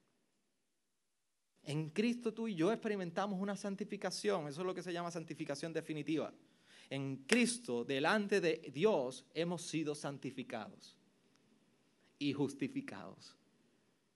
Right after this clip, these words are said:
Dios es el único santo, perfecto,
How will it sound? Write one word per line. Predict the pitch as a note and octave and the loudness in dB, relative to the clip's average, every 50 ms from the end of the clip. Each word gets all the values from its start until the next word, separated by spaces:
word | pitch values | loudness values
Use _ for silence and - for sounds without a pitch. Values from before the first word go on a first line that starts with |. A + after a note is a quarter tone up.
| _ _ _ _ _ _ _ | _ _ _ _ _ _ _
Dios | - C3 C3+ C#3 C#3 | -4 -2 0 0 2
es | C#3+ | 2
el | C3+ C3+ | 2 2
único | D3 D#3+ D#3 D#3 - C#3+ C#3+ | 2 0 0 -2 -4 -6 -4
santo, | - - - D3 C#3 C#3+ C3+ - - A2+ A2 | -4 -2 -2 -2 -2 -4 -6 -6 -8 -8 -8
perfecto, | - B2+ A2 - - - C#3+ C3+ C3+ - - - G2+ F#2+ - | -8 -10 -10 -10 -6 -2 -2 -2 -2 -4 -14 -14 -14 -14 -16